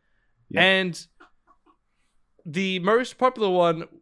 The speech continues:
Speaker 2: will come up to me and it's like, "Well, apparently you don't like me." I'm like, "Yeah, no, I don't, because all the guys are
Speaker 1: Hmm.
Speaker 2: going for you.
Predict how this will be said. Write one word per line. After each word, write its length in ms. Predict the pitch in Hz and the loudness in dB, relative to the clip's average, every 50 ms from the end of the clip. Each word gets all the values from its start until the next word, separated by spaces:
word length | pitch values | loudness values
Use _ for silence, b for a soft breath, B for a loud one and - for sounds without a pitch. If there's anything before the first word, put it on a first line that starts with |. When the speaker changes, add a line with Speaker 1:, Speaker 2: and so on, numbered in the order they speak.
| _ _ _ | _ _ _
Speaker 2:
will 200 | 143 131 151 147 | -12 -10 -10 -10
come 180 | 147 165 165 170 | -8 -2 0 0
up 140 | 180 165 | 0 0
to 100 | - 165 | -2 -6
me 220 | 151 143 135 123 120 - | -4 -2 -2 -4 -4 -4
and 100 | 127 131 | -6 -6
it's 100 | 127 131 | -4 -4
like, 120 | 139 131 - - | -4 -6 -6 -6
"Well, 260 | 160 160 151 143 - | -4 -2 -2 -2 -4
apparently 680 | 139 - 170 180 190 185 180 175 165 156 151 147 147 143 | -6 0 4 6 6 6 6 4 2 -2 -2 -2 -4 -4
you 200 | 127 135 139 147 139 | -6 -6 -6 -2 2
don't 220 | 143 135 123 117 | 2 2 2 2
like 300 | 123 147 185 165 - _ | 0 0 0 -2 -2 _
me." 100 | 120 95 | -12 -12
I'm 80 | 101 110 | -8 -8
like, 140 | 110 107 - 131 | -10 -10 -2 0
"Yeah, 140 | 135 120 | 2 2
no, 260 | 110 117 131 117 101 95 | 2 2 2 0 0 -2
I 140 | 104 110 | -6 -6
don't, 340 | 113 117 135 147 127 110 107 - _ _ _ _ _ | -2 2 2 2 2 2 -2 -8 _ _ _ _ _
because 340 | - 131 - 143 127 120 113 | -8 -6 -2 -2 -2 -2 -2
all 180 | - 123 123 123 | -4 -4 -4 -4
the 100 | 120 113 | -4 -6
guys 380 | 110 135 127 127 127 127 113 117 | -2 2 4 4 4 2 2 0
are 40 | |
Speaker 1:
Hmm. 60 | 113 120 | -2 -2
Speaker 2:
going 200 | 120 110 107 98 | -2 -2 -4 -8
for 140 | - - | -12 -10
you. 260 | 110 156 208 185 117 | -6 -4 -2 -2 -4